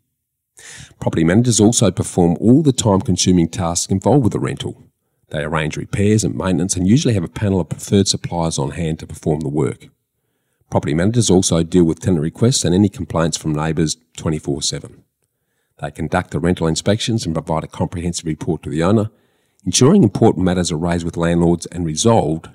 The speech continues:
to comply with legal and duty of care requirements. Next, property, professional property managers give you access to specialist landlord insurance policies that are generally not available to private landlords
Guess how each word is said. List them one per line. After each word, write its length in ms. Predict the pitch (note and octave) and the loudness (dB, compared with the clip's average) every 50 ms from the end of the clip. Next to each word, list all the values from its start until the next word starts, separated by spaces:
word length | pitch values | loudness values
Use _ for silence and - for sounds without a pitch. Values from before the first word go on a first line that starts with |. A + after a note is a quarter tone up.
| _ | _
to 60 | - - | -20 -8
comply 420 | - F2+ D#2+ - - F#2 F2 E2+ | -8 -6 -6 -6 -6 -4 -2 -2
with 240 | D#2 D#2 D2+ - - | -2 -2 -4 -4 -4
legal 480 | D#2+ F2 F#2+ G2+ G2+ A2+ A2+ A#2+ A#2 - _ _ _ _ _ | -2 -2 -2 2 4 4 4 4 2 -4 _ _ _ _ _
and 120 | - F2+ E2 | -10 -10 -4
duty 280 | D#2+ G2 F#2+ E2 E2+ | 2 2 4 4 2
of 100 | D2+ - | -2 -2
care 260 | _ - - G2+ F2+ E2 | _ -8 -6 -4 -4 -4
requirements. 720 | D#2 C#2+ - - D2 C#2 B1+ - - - - - - - _ _ _ _ _ _ _ _ _ _ _ _ - - - - - - - _ | -6 -8 -8 -10 -8 -8 -8 -8 -12 -10 -8 -8 -8 -8 _ _ _ _ _ _ _ _ _ _ _ _ -20 -20 -20 -20 -20 -20 -8 _
Next, 260 | G2 G2 A#2 - - | 2 2 2 2 -2
property, 580 | - - - G#2+ F#2+ - F#2 F2 E2+ E2 D#2+ - - _ _ _ - - | -8 -2 -2 -2 0 2 0 0 0 -2 -4 -8 -12 _ _ _ -12 -4
professional 400 | - G2+ A#2 A#2 A2 - D#2+ D2+ | -4 0 2 2 4 4 2 0
property 260 | - - D#2+ - C#2 | 0 -4 -6 -4 -2
managers 360 | D#2 D#2+ E2+ E2+ D#2+ D#2+ D#2 | -2 0 0 0 0 -2 -4
give 160 | - F#2+ F#2 | -2 0 2
you 120 | F#2 F2 E2 | 4 4 4
access 360 | F2 E2+ - - F2+ D#2+ - | 2 0 -2 -4 -4 -4 -4
to 380 | - - F2 D#2+ D#2+ D#2+ D#2+ D#2 - | -2 0 0 2 2 0 -2 -4 -4
specialist 640 | - - - - A2+ A#2 - - - B2 A2 - - | -6 -6 -2 0 -2 -2 -2 -4 -4 -4 -4 -2 -2
landlord 460 | F2 F2+ F2+ F2 F2 F2 E2+ F2 D2+ | -2 0 0 0 0 0 -2 -2 -4
insurance 460 | D2+ C#2+ - - - G2+ G2 F2+ - | -6 -6 -6 -2 0 2 2 2 0
policies 520 | - - E2+ D2+ C2+ C2+ - - D2+ C#2+ | -4 -6 -8 -8 -8 -8 -10 -10 -10 -10
that 120 | - D#2 D2 | -10 -10 -12
are 40 | D2+ | -12
generally 380 | D#2 - - G2 A#2 C3 C#3+ | -8 -4 -2 0 0 2 2
not 200 | C#3+ A#2+ F#2 F2 | 2 2 2 0
available 600 | F2 D#2+ - E2+ D#2+ E2 E2+ D#2 - D#2+ D#2+ D#2+ - | -2 -4 -2 -4 -2 -2 -4 -4 -4 -4 -4 -4 -4
to 80 | - - | -10 -18
private 440 | - _ - - G#2 A2+ - - - | -16 _ -8 -4 -4 -4 -4 -4 -10
landlords 600 | - D2+ - D#2 D#2 C2 C2 C#2+ - - - - | -10 -14 -12 -10 -8 -4 -2 -2 -2 -4 -6 -10